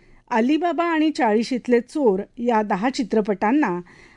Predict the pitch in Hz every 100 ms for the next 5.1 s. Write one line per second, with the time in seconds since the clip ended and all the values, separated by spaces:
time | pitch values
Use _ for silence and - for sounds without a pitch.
0 | - 254 269 269 381 359 262 233 220 214
1 | 254 285 277 202 208 208 214 247 311 214
2 | 175 180 175 254 - - - - _ _
3 | 285 - 339 349 - 392 311 226 233 247
4 | 233 240 247 247 240 254 302 302 220 202
5 | 220